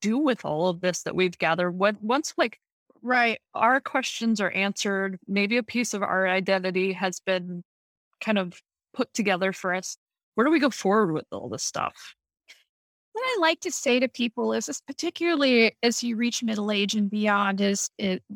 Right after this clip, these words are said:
Speaker 2: this is your chance to try to capture the information about your family and ensure that it gets passed on to the next generation,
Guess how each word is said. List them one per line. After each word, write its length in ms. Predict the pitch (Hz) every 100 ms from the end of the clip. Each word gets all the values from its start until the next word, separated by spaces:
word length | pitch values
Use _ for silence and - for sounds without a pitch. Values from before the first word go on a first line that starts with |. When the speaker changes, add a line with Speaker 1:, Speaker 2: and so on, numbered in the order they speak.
| -
Speaker 2:
this 300 | - 269 320
is 200 | 339 269
your 220 | 226 226 233
chance 640 | - 208 214 226 247 -
to 100 | 202
try 200 | - 214
to 100 | 208
capture 560 | - 202 202 - 269
the 160 | 247 214
information 680 | 208 214 208 196 202 - 208
about 260 | 196 180
your 120 | 190
family 640 | 196 196 202 208 226 233 226 _
and 140 | 208
ensure 580 | 214 202 - - 214 240
that 140 | 240 196
it 60 |
gets 240 | 196 - -
passed 380 | - 202 196 -
on 220 | 196 202
to 120 | 202
the 100 | 202
next 300 | 196 196 -
generation, 760 | - 190 190 180 170 - - -